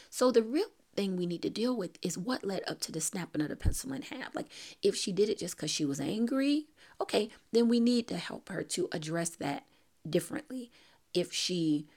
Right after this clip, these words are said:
snapped it in half because she got frustrated about what she was working on, and even though she was in the third grade, communication, even as an adult,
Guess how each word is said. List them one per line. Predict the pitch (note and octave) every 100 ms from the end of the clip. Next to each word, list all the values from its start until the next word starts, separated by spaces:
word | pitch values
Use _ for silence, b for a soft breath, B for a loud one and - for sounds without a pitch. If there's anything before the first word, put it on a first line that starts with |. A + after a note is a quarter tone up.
| b b b _ _ _ -
snapped | - - G3+ A3 -
it | G#3
in | G3+
half | G3 F#3+
because | E3 F#3+
she | -
got | F3+ -
frustrated | - A3+ - G3+
about | F3+ E3
what | E3
she | - E3+
was | E3
working | F3+ A3 A#3+ A#3+
on, | A#3+
and | A#3+ G3
even | - C4 -
though | F#3+ F3
she | - F3
was | E3
in | D#3+
the | D#3
third | D3+ C#3 D3+
grade, | - A3+ C4 G3+ D3 F3 - B B B
communication, | B3 B3+ A#3 - G#3 - E3+
even | G3 F#3+ F3
as | D#3+
an | D3+
adult, | D3 D3+ D3+ -